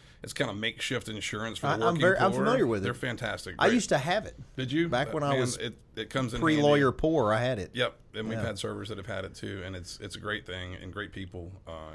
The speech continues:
Speaker 1: and, and Doctor Scott Morris is fantastic. So, um, and lots of other medically oriented, uh, tenants that are over there. Um, then educationally, like Teach for America's got offices there, and, um, Teach Tennessee, and, and so many groups. And so,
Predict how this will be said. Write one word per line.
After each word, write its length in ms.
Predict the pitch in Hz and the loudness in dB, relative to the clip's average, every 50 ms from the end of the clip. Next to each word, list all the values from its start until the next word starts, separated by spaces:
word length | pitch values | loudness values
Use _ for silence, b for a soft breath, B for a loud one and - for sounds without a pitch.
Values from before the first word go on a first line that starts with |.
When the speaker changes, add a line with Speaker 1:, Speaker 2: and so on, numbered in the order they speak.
| 85 87 | -12 -12
Speaker 1:
and, 120 | 87 85 - - | -14 -14 -14 -14
and 120 | 90 87 92 | -10 -6 -6
Doctor 220 | 104 90 - - | -6 -6 -8 -12
Scott 200 | - - 92 80 | -12 -12 -12 -10
Morris 240 | 85 85 85 85 - | -10 -12 -12 -12 -14
is 60 | 92 | -16
fantastic. 600 | - - 85 80 - 95 90 85 - - 82 - | -14 -14 -14 -12 -10 -10 -10 -10 -10 -12 -16 -14
So, 260 | - - 98 95 92 90 b b b b b b b | -10 -8 -8 -8 -8 -10 b b b b b b b
um, 200 | 107 101 98 101 | -6 -6 -6 -4
and 120 | 113 117 120 | -4 -4 -2
lots 220 | 123 131 123 - | -2 -4 -4 -4
of 80 | 113 113 | -4 -2
other 160 | 110 110 110 | -2 -2 -2
medically 360 | 104 104 107 104 - 110 107 | -2 -4 -4 -4 -4 -6 -4
oriented, 580 | 107 107 107 104 101 - - 104 98 98 95 92 - - - | -4 -4 -4 -6 -6 -8 -8 -8 -8 -8 -10 -12 -14 -14 -10
uh, 200 | 101 98 92 92 87 92 98 - - - - - - | -8 -8 -6 -8 -10 -14 -16 -20 -20 -20 -20 -16 -8
tenants 300 | - 123 110 107 101 95 | -6 -6 -6 -6 -8 -8
that 80 | - 98 | -8 -6
are 120 | 92 95 | -6 -6
over 120 | 95 95 95 | -6 -6 -6
there. 280 | 92 95 92 95 92 92 b b b b b b b b | -6 -6 -6 -6 -6 -8 b b b b b b b b
Um, 200 | 92 92 90 92 | -6 -6 -6 -6
then 100 | 104 104 107 | -6 -6 -6
educationally, 720 | 110 104 107 92 - 110 110 110 - - 113 110 110 110 | -6 -8 -8 -4 -2 -2 0 -2 -2 -6 -6 -6 -6 -6
like 220 | 101 98 95 87 | -6 -6 -8 -8
Teach 180 | - - 110 - | -8 -8 -8 -6
for 120 | - 107 | -6 -8
America's 360 | 107 104 101 101 101 98 127 107 | -6 -6 -4 -6 -6 -6 -8 -8
got 140 | 95 95 | -6 -4
offices 460 | 98 98 104 104 98 98 - 98 92 95 | -4 -4 -4 -6 -8 -12 -12 -12 -10 -8
there, 320 | 98 98 98 95 95 92 | -6 -4 -4 -4 -4 -6
and, 300 | 82 82 82 80 80 82 - b b b b b b b b - | -6 -8 -12 -12 -14 -16 -18 b b b b b b b b -14
um, 240 | 82 78 78 78 - | -12 -12 -12 -14 -12
Teach 200 | - 98 80 - - | -12 -12 -12 -10 -10
Tennessee, 540 | 101 98 92 90 - 104 95 95 92 90 - | -10 -10 -8 -10 -8 -8 -8 -8 -8 -10 -12
and, 220 | 82 87 90 - - | -12 -14 -14 -14 -14
and 180 | 90 90 95 | -12 -12 -10
so 160 | - 104 101 | -8 -8 -8
many 140 | 98 95 92 | -8 -8 -10
groups. 420 | 85 95 92 90 87 82 - - - | -10 -10 -10 -10 -10 -12 -14 -14 -14
And 140 | 90 90 90 | -14 -14 -12
so, 280 | - 98 95 92 87 | -10 -8 -8 -8 -8